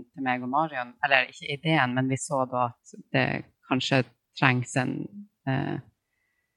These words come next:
å åpne opp for, eh, en plass der også skeive kunstnere eller, eh, skeiv kunst kan vises. Eh, ja, og liksom at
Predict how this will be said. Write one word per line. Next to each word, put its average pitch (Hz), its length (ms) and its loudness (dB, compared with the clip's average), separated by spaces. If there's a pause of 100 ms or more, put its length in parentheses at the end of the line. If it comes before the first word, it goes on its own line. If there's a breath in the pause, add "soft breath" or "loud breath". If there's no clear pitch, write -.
(680)
å 147 140 6
åpne 139 360 4
opp - 140 -4 (140)
for, 127 280 2 (280)
eh, 123 340 2
en 135 160 -2
plass - 340 -2
der 131 160 2
også 127 220 0 (140)
skeive 139 680 2 (600)
kunstnere 135 760 0
eller, 120 480 -2 (420)
eh, 123 300 -4
skeiv 135 460 0
kunst 135 500 -2
kan 123 180 -2
vises. 123 800 -4 (1200)
Eh, 123 380 -2 (920)
ja, 131 160 4 (140)
og 127 360 2
liksom 123 500 -12
at - 140 -6